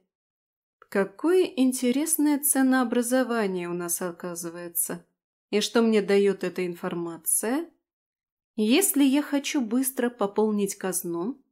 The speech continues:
нужно думать, чего бы такого продать благородным Дэям и Дио. Рядовые граждане довольствуются малым и экономят. Еда, да самая простая одежда, лишь бы прикрыться. А как же средний класс?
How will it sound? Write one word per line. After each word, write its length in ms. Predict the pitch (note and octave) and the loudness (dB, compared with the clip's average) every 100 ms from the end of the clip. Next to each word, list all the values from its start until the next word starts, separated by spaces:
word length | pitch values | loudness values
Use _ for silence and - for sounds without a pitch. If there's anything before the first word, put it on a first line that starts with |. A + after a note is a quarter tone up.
| - | 0
нужно 480 | A3+ A3+ G#3+ G#3 | 4 4 4 2
думать, 400 | G3 G#3+ C4+ C4+ | 2 4 4 2
чего 300 | - B3 E4 | -4 -2 0
бы 80 | E4+ | 0
такого 440 | D#4 D4+ D4+ C4 B3 | 0 -2 -2 0 0
продать 600 | B3+ G3 F#3+ C#4 F4+ - | 0 -4 -2 -2 -4 -8
благородным 840 | F3 F3+ F3+ F#3+ G3 F3+ F#3 F3+ F3 | -8 -6 -2 0 0 0 -2 -2 -2
Дэям 360 | F#3 C4 C#4 - | 0 0 -2 -4
и 160 | - A#3+ | -6 -4
Дио. 520 | F#3+ F#3 E3 E3+ - _ _ _ _ _ _ | -4 -6 -6 -10 -14 _ _ _ _ _ _
Рядовые 520 | G3 G3+ G3 G3 G3 | 2 2 4 6 6
граждане 520 | F#3+ F#3+ A#3+ F#3 F#3 F#3 | 4 2 0 0 -2 0
довольствуются 920 | F3+ F3 G#3 G3+ - F3+ F3 - F3+ | 0 0 -2 -2 -6 -6 -4 -2 -2
малым 460 | F3+ G#3+ B3 A#3+ | -2 -2 -2 -2
и 280 | A3 - A3+ | -2 -4 -4
экономят. 760 | A3 A#3+ A#3 A3 E3 E3+ - - _ _ _ | -4 -8 -6 -6 -6 -10 -12 -20 _ _ _
Еда, 580 | G3 G3 F#3+ E3+ F3 A#3+ _ _ | -2 2 2 2 -4 -4 _ _
да 200 | G3+ G3 | -2 2
самая 380 | F#3+ - G#3 G3+ | 2 2 2 2
простая 460 | G3 F#3+ - G#3 A3 | 2 -2 -2 -4 -4
одежда, 420 | A3 A#3 F3 F3 | -4 -4 -4 -6
лишь 240 | E3+ F3+ | -6 -6
бы 80 | F3 | -6
прикрыться. 720 | F#3+ B3 B3 G#3 E3+ - - A3 _ _ _ _ - | -6 -6 -6 -6 -4 -6 -8 -14 _ _ _ _ -6
А 80 | G3 | -4
как 180 | G3+ | -4
же 140 | - F3+ | -4 -6
средний 420 | - F#3 F3 E3+ | -4 -6 -6 -8
класс? 400 | F3 F#3+ A3+ - | -8 -8 -10 -14